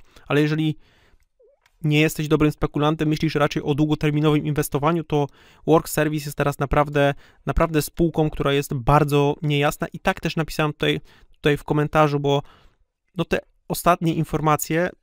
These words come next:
są dosyć niejasne, zwłaszcza właśnie te spory o, o przejęcie tej spółki. Cały czas nie wiemy, co tutaj się wydarzy, a najgorsze są właśnie takie spory w, w akcjonariacie,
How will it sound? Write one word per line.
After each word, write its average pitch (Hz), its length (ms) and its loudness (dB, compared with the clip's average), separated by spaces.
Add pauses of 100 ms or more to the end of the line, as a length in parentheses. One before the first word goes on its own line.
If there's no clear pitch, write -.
(120)
są - 800 0
dosyć 151 320 -2
niejasne, 147 480 0
zwłaszcza 143 360 0
właśnie 147 260 -2
te 131 80 -8
spory 151 320 2
o, 139 360 0 (340)
o 156 80 0
przejęcie 147 420 0
tej 143 160 -2
spółki. 147 460 0 (560)
Cały 170 260 2
czas 165 200 -2
nie 151 100 0
wiemy, 151 180 2
co 147 120 -6
tutaj 147 240 -2
się 147 160 -2
wydarzy, 143 420 0
a 156 80 -2
najgorsze 151 460 0
są 151 180 -6
właśnie 143 240 -6
takie 143 340 0 (260)
spory 147 560 2
w, 139 360 -2
w 143 120 -14
akcjonariacie, 147 760 -2